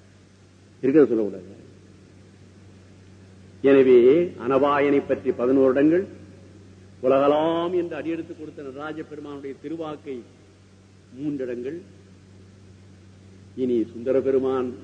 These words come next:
திருத்தொண்ட தொகை தந்தமையினாலே அந்த பெருமானை ஒவ்வொரு பா-, சருக்கத்துடைய இறுதியிலும்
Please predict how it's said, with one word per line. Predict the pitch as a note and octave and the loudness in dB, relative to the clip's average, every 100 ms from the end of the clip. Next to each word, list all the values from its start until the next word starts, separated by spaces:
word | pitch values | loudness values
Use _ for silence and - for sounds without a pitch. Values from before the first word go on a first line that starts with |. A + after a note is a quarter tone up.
| - | -20
திருத்தொண்ட | - C3+ C#3 C3+ B2+ | -8 -8 -6 -6 -4
தொகை | C3 B2 | -2 -4
தந்தமையினாலே | A#2 A#2+ A#2+ A#2+ A#2 A#2+ B2+ | -4 -6 -2 -2 -2 -2 0
அந்த | C#3+ A#2+ | 0 -2
பெருமானை | A#2 A#2 B2 C3 C3+ F3 | -6 -4 -2 -2 0 0
ஒவ்வொரு | B2 G#2+ A#2+ A#2+ A2+ | -2 -2 -2 -2 -4
பா-, | A#2 B2+ A#2+ A2+ | -6 -6 -4 -2
சருக்கத்துடைய | C3 C3 C3+ C3 B2 | -2 -2 -8 -6 -4
இறுதியிலும் | B2+ C3 D3 E3+ | -4 0 0 0